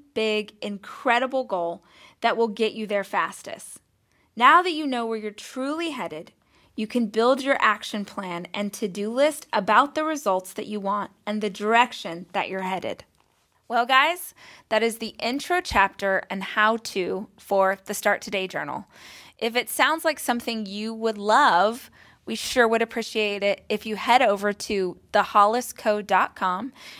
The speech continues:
and you can shop for your own version. If it sounds like something you love but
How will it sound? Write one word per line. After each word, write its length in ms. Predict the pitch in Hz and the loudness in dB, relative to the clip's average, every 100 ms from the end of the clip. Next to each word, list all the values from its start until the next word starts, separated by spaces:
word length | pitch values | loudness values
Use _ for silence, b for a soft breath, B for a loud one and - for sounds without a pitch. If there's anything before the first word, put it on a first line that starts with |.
| - | -4
and 120 | 220 | -2
you 140 | 226 | -2
can 180 | 226 226 | -4 -6
shop 400 | 226 214 143 - | -2 0 0 -2
for 200 | - 226 | -6 -2
your 120 | 226 | 0
own 160 | 226 247 | 0 0
version. 440 | 269 359 - - _ B B B B B B - | 0 -2 -6 -10 _ B B B B B B -2
If 140 | 247 | 0
it 100 | 269 | 2
sounds 220 | 277 311 311 | 4 4 4
like 140 | 294 | 2
something 240 | 285 269 | -2 -4
you 120 | 247 240 | -6 2
love 400 | 226 240 247 240 | 6 6 6 2
but 240 | 214 | 0